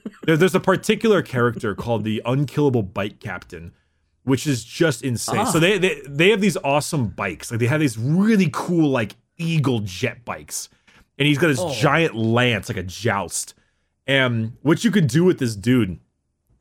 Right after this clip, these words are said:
Speaker 1: is he has seven wounds, which is seven health. And you can make it nine.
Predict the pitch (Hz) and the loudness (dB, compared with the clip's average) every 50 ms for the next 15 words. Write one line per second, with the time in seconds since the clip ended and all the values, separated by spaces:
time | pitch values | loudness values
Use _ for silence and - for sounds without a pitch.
0 | _ - 131 147 139 123 - 170 180 165 139 156 160 160 147 - - - - 156 | _ -2 0 2 2 0 0 0 0 0 2 2 2 2 0 -2 -2 -2 0 0
1 | 147 160 175 156 131 123 127 127 117 104 95 92 - - 131 120 107 117 - 185 | 0 2 2 0 2 0 0 0 0 -2 -4 -6 -6 -4 -4 -4 -2 -2 -2 0
2 | 160 131 113 - - 120 85 80 - _ _ _ _ _ - - - 139 151 160 | -2 -2 -2 -4 -6 -8 -8 -10 -16 _ _ _ _ _ -18 -8 -4 0 0 2
3 | 156 - 147 147 151 165 160 202 156 131 127 127 131 127 113 98 90 90 110 117 | 2 2 2 2 4 2 2 0 -2 0 0 0 0 0 0 -2 -2 -4 -4 -6